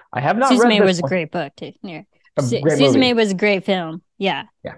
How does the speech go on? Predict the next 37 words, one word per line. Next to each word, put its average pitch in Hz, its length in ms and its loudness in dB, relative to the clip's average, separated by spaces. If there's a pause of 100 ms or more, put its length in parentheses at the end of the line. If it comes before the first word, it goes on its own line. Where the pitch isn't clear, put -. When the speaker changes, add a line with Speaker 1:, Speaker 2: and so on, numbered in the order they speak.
Speaker 2:
Like, 170 220 -10
we, 202 200 0
we, 214 280 4
we 190 220 0
both 185 240 0
enjoyed 165 360 -8
that. 156 300 -6
So, 160 260 -16
yeah, 170 220 -6
and 170 320 -8
Your 170 180 -8
Name, 165 440 -10
I, 170 240 -8
I 180 40 -8
definitely 190 420 -2
want 185 320 -4
to 180 160 -6
watch 180 380 -4
the 208 80 -8
movie, 185 300 -6
read 180 220 -12
the 202 40 -14
book, 165 200 -12
too. - 180 -12 (800)
Speaker 1:
Listen, - 300 -10
come 127 200 -6
over, 139 220 2
watch 117 320 0
it - 100 -12
tonight. 120 300 -6 (140)
<laughs> - 140 -20
Speaker 2:
Heck 180 440 0 (500)
Speaker 1:
Anyway. - 280 2
Speaker 2:
yes. 294 300 2 (1160)
Speaker 1:
Um, 143 640 4
and 147 180 0
then 151 280 2